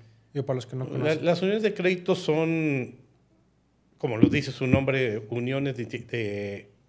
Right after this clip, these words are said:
Speaker 2: personas que se dedican a un mismo sector, a un mismo gremio, que se jun-, que para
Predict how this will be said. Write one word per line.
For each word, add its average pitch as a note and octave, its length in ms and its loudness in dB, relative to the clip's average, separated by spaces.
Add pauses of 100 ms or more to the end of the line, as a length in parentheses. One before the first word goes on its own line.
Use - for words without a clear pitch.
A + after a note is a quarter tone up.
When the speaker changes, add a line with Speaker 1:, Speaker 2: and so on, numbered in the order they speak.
(140)
Speaker 2:
personas C3 460 -2
que - 100 -12
se A2+ 120 -8
dedican A#2 300 -4
a - 20 -4
un A#2+ 100 -4
mismo A#2+ 300 -4
sector, A#2+ 480 -6
a G#2+ 100 -2
un A2+ 100 -4
mismo A2 340 -6
gremio, B2 440 -4 (760)
que G#2 360 -2
se - 280 -10
jun-, D3 360 -2
que A#2 320 -2
para A2 500 -2